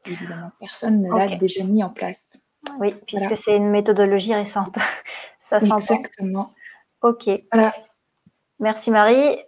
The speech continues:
Speaker 2: Euh,
Speaker 1: Ouais.
Speaker 2: voilà. Ben donc, euh, je vais vous présenter maintenant en fait les deux méthodologies. Donc A C T pas à pas dans un premier temps. Ben, comme ça, ça vous permettra de, de mieux connaître cette méthodologie.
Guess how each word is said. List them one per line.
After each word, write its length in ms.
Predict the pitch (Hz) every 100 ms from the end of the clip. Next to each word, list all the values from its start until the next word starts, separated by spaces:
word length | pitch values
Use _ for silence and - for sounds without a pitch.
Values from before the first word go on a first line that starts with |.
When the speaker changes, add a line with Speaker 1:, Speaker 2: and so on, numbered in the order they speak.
| _
Speaker 2:
Euh, 560 | 233 226 220 214 214 214
Speaker 1:
Ouais. 40 | -
Speaker 2:
voilà. 260 | 240 208 185
Ben 140 | 220 220
donc, 260 | 254 247
euh, 520 | 254 233 226 226 220
je 80 | 214
vais 80 | 226
vous 100 | 226
présenter 420 | - 262 269 285
maintenant 340 | 262 233 269 262
en 60 |
fait 240 | 247 262 247
les 100 | 226
deux 120 | 247
méthodologies. 840 | 262 262 247 247 240 240 262 320
Donc 200 | 339 220
A 100 | 214
C 160 | 214 233
T 140 | 247
pas 220 | 247 240 226
à 40 |
pas 260 | 226 240 233
dans 200 | 220 220
un 80 |
premier 380 | 220 - 226 220
temps. 320 | 226 262 311 262
Ben, 320 | 208 202 196
comme 120 | 202
ça, 160 | 202 214
ça 120 | 208
vous 120 | 208
permettra 480 | 208 202 208 208 226
de, 240 | 202 196
de 100 | 190
mieux 220 | 202 208 226
connaître 440 | 233 233 233 214
cette 200 | 208 208
méthodologie. 720 | 214 208 202 202 202 202 285